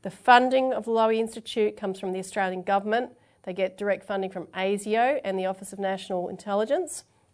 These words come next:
plus various separate government contracts from government departments and its own annual membership fees.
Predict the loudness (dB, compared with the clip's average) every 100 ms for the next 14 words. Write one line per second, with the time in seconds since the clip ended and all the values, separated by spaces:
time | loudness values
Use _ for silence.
0 | -4 6 6 4 -6 -8 -2 2 2 0
1 | -4 -4 -2 -2 -2 -2 0 -2 -4 -12
2 | -8 -4 -2 -2 -6 -8 -4 -4 -4 -10
3 | -6 2 2 2 -2 -4 -12 -8 -6 -6
4 | -8 -14 -4 -2 0 -2 -2 -4 0 0
5 | -2 -6 -12 -6 -4 -4 -6 -12